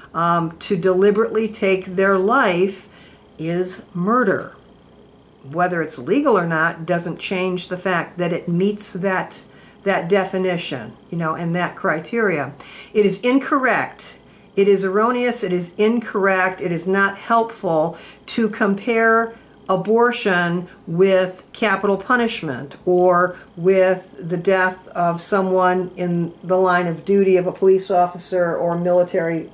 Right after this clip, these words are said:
type of person. In those cases, the death is brought about because of the actions, free will, and choices of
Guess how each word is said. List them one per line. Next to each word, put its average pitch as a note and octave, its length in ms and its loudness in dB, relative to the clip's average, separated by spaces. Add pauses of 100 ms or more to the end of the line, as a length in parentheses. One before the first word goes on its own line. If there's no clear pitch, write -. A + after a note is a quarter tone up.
type D#3+ 280 0
of D#3+ 180 -10
person. A3 640 -2 (920)
In G3+ 260 4
those B3+ 380 4
cases, F3 1000 -4 (340)
the F3 280 0
death A3 380 2
is G3 140 -2
brought G3+ 320 2
about F#3 500 2 (200)
because G#3 480 0
of F3+ 160 0
the F#3+ 240 0
actions, F#3 960 -4 (120)
free A#3 440 0
will, G#3 560 4
and E3+ 200 -2
choices F3+ 1000 -2
of D#3+ 560 0